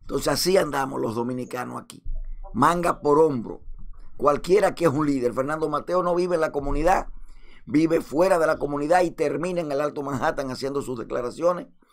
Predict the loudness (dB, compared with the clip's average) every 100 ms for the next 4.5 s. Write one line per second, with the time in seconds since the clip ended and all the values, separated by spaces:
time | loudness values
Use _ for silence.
0 | -20 -14 -10 -4 -2 0 0 -2 -2 -2
1 | 0 0 -2 -4 -4 -4 -4 -6 -4 -4
2 | -4 -6 -14 -20 -20 -20 -20 _ _ _
3 | _ _ 0 4 6 8 8 6 4 2
4 | -2 -4 -6 -10 -14